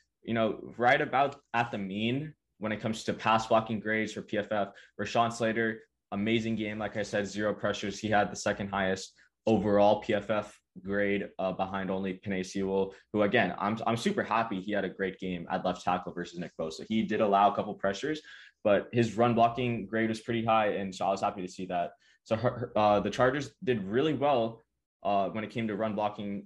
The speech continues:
especially on that offensive line. Matt Feiler looked amazing at left guard. Um, and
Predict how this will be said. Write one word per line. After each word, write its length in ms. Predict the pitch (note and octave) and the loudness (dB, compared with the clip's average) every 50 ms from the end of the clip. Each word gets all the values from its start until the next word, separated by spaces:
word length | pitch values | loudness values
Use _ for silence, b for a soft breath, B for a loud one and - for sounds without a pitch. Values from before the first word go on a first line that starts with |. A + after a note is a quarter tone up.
| _ _ | _ _
especially 300 | - - A#2 G2+ - A2 | -8 -6 -6 -4 -2 -2
on 60 | G#2 | 0
that 120 | G2+ G2 | 2 4
offensive 360 | - - G2+ - A2+ G2 - G2+ | 4 4 4 4 0 -4 -4 -2
line. 240 | G2 F#2 F#2+ F#2+ | -2 0 0 0
Matt 240 | F#2+ G2 G2+ G2+ - - | 0 0 -2 -2 2 4
Feiler 380 | G#2 G#2 G#2 G2+ G2+ G2 G2 | 4 6 6 6 4 4 2
looked 180 | F#2+ F#2 - - | 0 -2 -4 -6
amazing 480 | F2 F2 F2+ G2 G#2+ A2 G#2 G#2 G2+ | -6 -4 -2 0 0 0 0 0 -2
at 140 | G2+ G2 F#2 | -4 -2 -2
left 200 | F#2+ F#2+ - - | -2 -4 -4 -4
guard. 320 | - F#2+ F#2+ F#2 F#2 F#2 - _ _ _ _ _ _ _ _ _ _ _ _ _ _ _ _ _ _ _ _ - _ | -2 -2 0 0 -2 -4 -8 _ _ _ _ _ _ _ _ _ _ _ _ _ _ _ _ _ _ _ _ -10 _
Um, 380 | - G2 F#2+ F#2 F2+ F2+ F2 - - | -2 -2 0 0 -2 -2 -4 -6 -6
and 300 | G2 G2 F#2+ F#2+ F2+ | -6 -4 -4 -4 -6